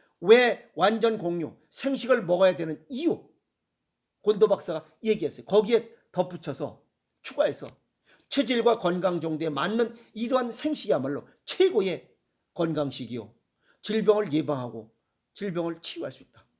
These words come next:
건강을 증진할 수 있고 그리고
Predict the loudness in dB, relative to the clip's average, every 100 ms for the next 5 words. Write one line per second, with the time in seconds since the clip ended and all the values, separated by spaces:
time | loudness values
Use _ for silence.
0 | _ _ _ _ _ 2 2 2 -6 -8
1 | -12 _ -2 -2 -2 -10 -16 -20 _ _
2 | _ _ _ _ _ _ _ -4 -4 -6